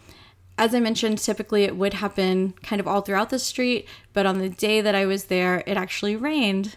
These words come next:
which was a surprise in this triple-digit Texas heat. Um, but so because of the rain, they moved everything inside. So it was a little bit of a different experience,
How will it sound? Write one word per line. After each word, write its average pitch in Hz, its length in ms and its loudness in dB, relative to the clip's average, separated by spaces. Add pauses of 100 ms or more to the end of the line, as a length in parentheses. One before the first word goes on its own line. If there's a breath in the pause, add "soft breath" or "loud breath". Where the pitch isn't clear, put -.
(120)
which 196 240 -4
was 196 180 -2
a 202 60 -4
surprise 190 680 -2
in 202 160 0
this 190 340 -2 (220 loud breath)
triple-digit 185 760 -2
Texas - 460 -6
heat. 240 420 -6 (460 loud breath)
Um, 196 580 2 (180)
but - 360 0
so 202 180 2
because 196 320 -2
of 196 60 -2
the 190 100 2
rain, 185 240 2
they 185 140 0
moved 180 240 0
everything 170 380 -4
inside. - 520 -8 (200)
So - 140 -8
it - 20 -2
was 202 100 -4
a 226 40 0
little 240 260 2
bit 214 120 2
of 202 100 0
a 202 40 -4
different 202 260 -2
experience, 180 760 -4